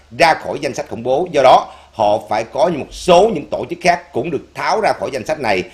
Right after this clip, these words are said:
để không bị chỉ trích. Đây được xem là một trong những cái cuộc dọn đường của ch-, chính quyền Joe Biden nhằm có thể quay lại cái hiệp ước, à, với, à, Iran năm hai nghìn không trăm mười lăm. Tổng thống Trump đã ban hành cái luật, à, xét tổ chức cách mạng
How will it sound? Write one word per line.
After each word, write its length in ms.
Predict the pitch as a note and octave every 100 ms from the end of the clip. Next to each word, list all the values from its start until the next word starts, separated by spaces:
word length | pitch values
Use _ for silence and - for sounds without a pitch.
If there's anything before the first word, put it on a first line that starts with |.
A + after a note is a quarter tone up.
| - -
để 180 | G#2 C#3 -
không 320 | - F#3 F3
bị 160 | D#3 G3 -
chỉ 160 | G2+ G#2
trích. 300 | F#3 - -
Đây 140 | A#2
được 160 | G#2+ F#2
xem 160 | A#2
là 80 | G#2
một 200 | F#2 F2+
trong 120 | A2+
những 80 | F#2
cái 120 | C3 -
cuộc 160 | - - -
dọn 320 | A#2+ A#2 C3+
đường 220 | C3 A2+ - _ _
của 160 | G2 A#2
ch-, 220 | - C3 A#2 - _
chính 180 | F3+ A3
quyền 180 | F3+ A#2+ -
Joe 140 | E3 D#3
Biden 280 | D3 C3+ - - _
nhằm 300 | A#2 C#3 C3
có 100 | B2
thể 160 | - A#2+ -
quay 200 | F3 E3+
lại 160 | A#2 G2+
cái 100 | D#3
hiệp 160 | A#2+ A2 -
ước, 160 | D#3 F3+ - -
à, 360 | A#2+ A2+ A2 - - _
với, 300 | A2 D3 E3
à, 280 | C#3+ C3 C#3
Iran 320 | D3 C3+ B2+
năm 180 | C3 B2+
hai 160 | G#2 C#3+
nghìn 220 | C3 F#2 F2
không 180 | B2
trăm 240 | A#2+ A#2 A2+
mười 120 | F#2+
lăm. 280 | A#2 A#2 F#2 - _ -
Tổng 160 | C3 E3+
thống 140 | G#3+
Trump 260 | F3 D#3+ D3+
đã 200 | G#2+ G#2+
ban 400 | D3 C3+ C#3 C3+
hành 300 | A2+ A2 F#2+
cái 160 | B2+ D3+
luật, 180 | A2+ - _ A#2
à, 160 | F#2 F#2
xét 260 | - F#3+ - -
tổ 140 | A2 A#2
chức 80 | F3+ -
cách 200 | - -
mạng 160 | G2